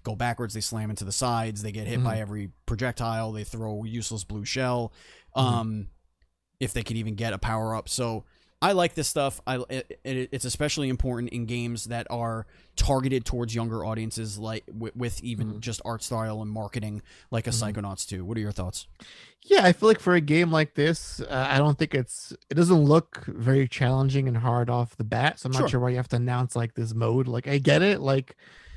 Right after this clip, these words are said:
Speaker 2: you want all ages to enjoy your game. Totally fine. Um, I think there should be some sort of line we draw between, uh, this should be something that games for younger crowd should have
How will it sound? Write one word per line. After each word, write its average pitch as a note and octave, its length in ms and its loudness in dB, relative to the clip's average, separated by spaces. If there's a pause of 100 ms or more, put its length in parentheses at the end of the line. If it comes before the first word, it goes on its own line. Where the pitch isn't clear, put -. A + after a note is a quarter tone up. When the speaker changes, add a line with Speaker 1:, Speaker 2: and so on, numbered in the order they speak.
(280)
Speaker 2:
you C3+ 80 0
want D3+ 260 2
all D3 260 8
ages D3 600 0
to C3+ 340 2
enjoy B2+ 300 2
your C#3 180 4
game. C3 440 -2
Totally C3 340 0
fine. C3 380 -2 (680)
Um, C3+ 480 4 (340)
I G#3+ 100 8
think A#3 120 6
there G#3 80 8
should G3 160 2
be F3+ 60 6
some E3 160 0
sort D3 220 2
of B2+ 100 2
line B2+ 340 2
we B2 80 0
draw A2+ 200 -2
between, A#2+ 580 -6
uh, - 40 -12 (600)
this B2+ 220 -2
should C#3 180 0
be C3+ 100 2
something C3 440 -2
that B2 300 -2 (400)
games C3+ 360 2
for C3+ 140 -2
younger C3+ 420 4
crowd E3+ 440 6
should F3 240 2
have F3 500 4